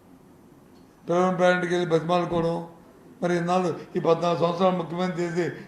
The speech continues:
ధైర్యంగా "నా కోటేమని" అడగలేకపోవడం, ఆ?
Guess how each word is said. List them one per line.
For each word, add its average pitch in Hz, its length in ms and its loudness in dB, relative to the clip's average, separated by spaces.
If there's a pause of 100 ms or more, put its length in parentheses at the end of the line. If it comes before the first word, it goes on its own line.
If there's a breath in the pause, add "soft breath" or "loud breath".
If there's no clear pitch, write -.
(140)
ధైర్యంగా 175 840 4
"నా 175 100 4
కోటేమని" 175 520 0
అడగలేకపోవడం, 170 840 0 (1700)
ఆ? 240 100 -2